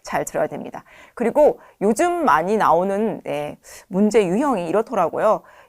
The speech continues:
여자가 이야기할 때는 내가 무엇을 할 테니까,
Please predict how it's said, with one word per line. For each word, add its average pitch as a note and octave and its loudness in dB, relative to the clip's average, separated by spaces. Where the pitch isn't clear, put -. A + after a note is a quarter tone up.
여자가 F3+ 2
이야기할 F#3+ -2
때는 F3+ -6
내가 F3 0
무엇을 F#3 2
할 A#3+ -2
테니까, F3 0